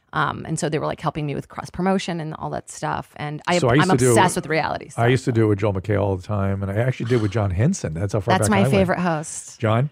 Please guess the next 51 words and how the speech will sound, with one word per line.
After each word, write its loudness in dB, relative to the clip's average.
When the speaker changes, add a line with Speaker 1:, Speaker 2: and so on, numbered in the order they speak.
Speaker 1:
John 0
Speaker 2:
He's 6
Speaker 1:
was 6
Speaker 2:
a 6
Speaker 1:
my 6
Speaker 2:
really 6
Speaker 1:
favorite 4
Speaker 2:
good 4
guy. 4
Speaker 1:
host. -4
Speaker 2:
Do 0
you 6
Speaker 1:
He's 8
Speaker 2:
remem-, 6
Speaker 1:
amazing. 2
Speaker 2:
do 4
you 6
Speaker 1:
Yeah. 4
Speaker 2:
remember 4
the, 2
uh, 2
stage 0
manager 2
that -2
would -2
come -2
in? 2
Speaker 1:
Tom. 4
Speaker 2:
Tom 2
became 2
a 2
dear 4
friend 0
of 0
mine. 2
Speaker 1:
Yeah, 4
I 2
loved, 2
Speaker 2:
And -4
Speaker 1:
I 2
begged 0
to 0
have 0
Tom -4
on -6
the -6
show. -6
Begged. -8
Speaker 2:
'Cause 4
he 6
still 4